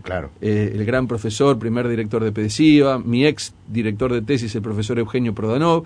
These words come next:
Speaker 2: algunos que n-, están activos todavía, como el profesor Guillermo Dillero,
Speaker 1: Mm,
Speaker 2: este,
Speaker 1: sí.
Speaker 2: ahora, eh, eh, ex director general del Instituto Pasteur de Montevideo,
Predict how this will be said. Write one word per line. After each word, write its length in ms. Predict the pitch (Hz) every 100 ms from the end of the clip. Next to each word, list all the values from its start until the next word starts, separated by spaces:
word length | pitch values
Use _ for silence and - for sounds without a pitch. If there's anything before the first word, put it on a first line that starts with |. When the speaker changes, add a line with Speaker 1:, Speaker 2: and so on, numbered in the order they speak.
| - - - - -
Speaker 2:
algunos 420 | 117 127 165 151
que 300 | - 123 107 - -
n-, 120 | 117 -
están 400 | 113 - 135 123
activos 480 | 110 113 190 143 110
todavía, 440 | 120 135 160 139
como 220 | 113 113
el 60 | 107
profesor 400 | 110 107 120 120
Guillermo 400 | 113 123 120 110
Dillero, 500 | 110 165 160 151 160 - - -
Speaker 1:
Mm, 320 | 101 101 101
Speaker 2:
este, 240 | 107 104 107
Speaker 1:
sí. 80 | 107
Speaker 2:
ahora, 400 | 117 127 135 127
eh, 100 | 120 -
eh, 340 | 104 117 107
ex 340 | 151 156 - -
director 460 | 120 113 110 135
general 320 | - 117 123 120
del 100 | 113
Instituto 260 | 120 120
Pasteur 300 | 110 110 123
de 80 | 117
Montevideo, 800 | 110 104 92 113 151 151 143 135